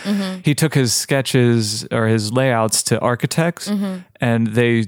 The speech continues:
Speaker 2: said nobody would ever build a house like this. This
Speaker 1: Mm.
Speaker 2: makes no sense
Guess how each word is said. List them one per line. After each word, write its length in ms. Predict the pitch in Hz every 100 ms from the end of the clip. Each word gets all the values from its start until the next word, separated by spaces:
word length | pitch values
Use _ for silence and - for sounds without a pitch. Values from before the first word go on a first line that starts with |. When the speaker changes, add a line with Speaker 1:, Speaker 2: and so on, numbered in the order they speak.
| -
Speaker 2:
said 500 | - 135 117 110 -
nobody 800 | 127 127 127 131 131 131 123 120
would 160 | 117 117
ever 240 | 120 120
build 240 | 113 117 113
a 40 |
house 340 | 101 110 107 113
like 140 | 110
this. 180 | - -
This 180 | 127 196
Speaker 1:
Mm. 40 |
Speaker 2:
makes 260 | 123 117 -
no 420 | 131 135 131 131
sense 600 | - 131 120 113 - -